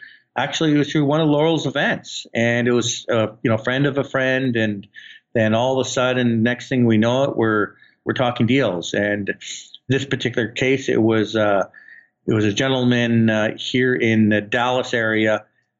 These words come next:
that was doing insurance claims. And he had a buddy that, uh, was looking at, uh, purchasing a marina. And so he, he got us two in, in, together, and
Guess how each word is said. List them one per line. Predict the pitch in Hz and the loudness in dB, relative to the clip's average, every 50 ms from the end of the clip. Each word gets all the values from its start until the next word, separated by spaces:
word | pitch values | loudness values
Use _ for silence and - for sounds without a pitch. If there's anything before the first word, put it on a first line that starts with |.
| _ | _
that | 117 107 - | -4 -2 0
was | - 107 98 - | 0 -2 -2 0
doing | 123 120 117 117 117 113 | 0 0 2 2 4 2
insurance | 107 98 - - 135 135 135 127 - | 2 2 0 0 0 -2 -2 -4 -4
claims. | - 110 98 87 82 78 - - - - - _ _ - - _ _ | -4 -2 -2 -2 -4 -6 -10 -12 -14 -14 -16 _ _ -20 -20 _ _
And | 101 101 98 98 98 98 | -2 0 0 2 0 0
he | 92 - 131 123 | 0 0 0 2
had | 117 131 127 123 | 2 2 0 0
a | 120 113 | -2 0
buddy | 110 120 117 120 120 117 120 120 | 0 -2 0 2 2 2 2 2
that, | 107 113 110 107 107 107 - _ _ | 2 0 0 0 -2 -4 -6 _ _
uh, | 110 107 110 107 | 0 0 0 2
was | 110 107 101 - | 0 -2 0 0
looking | 120 120 117 - 135 120 117 117 | -2 -2 0 0 0 2 2 2
at, | 113 113 117 113 113 110 - - | 2 0 0 -2 -2 -4 -4 -2
uh, | 117 107 107 107 104 101 - - _ | 0 2 2 2 0 -2 -4 -12 _
purchasing | - 127 120 - 117 113 - 120 113 | -6 -6 -4 -2 -4 -2 0 0 2
a | 110 | 4
marina. | 110 113 113 113 123 131 123 95 80 - _ _ _ _ _ _ _ - | 4 4 4 2 2 0 0 -2 -2 -4 _ _ _ _ _ _ _ -4
And | 101 95 | -4 -2
so | - 123 113 | 0 0 0
he, | 107 104 120 113 117 113 | 2 2 2 2 2 2
he | 107 - - 127 120 | 2 0 0 0 0
got | 131 120 117 120 117 117 - | 2 2 2 0 0 -2 -2
us | 107 120 110 - | -4 -4 -4 -6
two | - - 131 123 | -6 -2 0 0
in, | 117 110 110 - - _ _ - | 2 0 -2 -4 -8 _ _ -6
in, | - 107 107 - _ _ _ | -6 -6 -6 -6 _ _ _
together, | - 107 123 113 110 131 135 135 131 123 | -4 -2 -2 -2 0 0 0 0 0 0
and | 113 113 113 110 110 110 107 107 | 0 0 0 0 0 0 -2 -4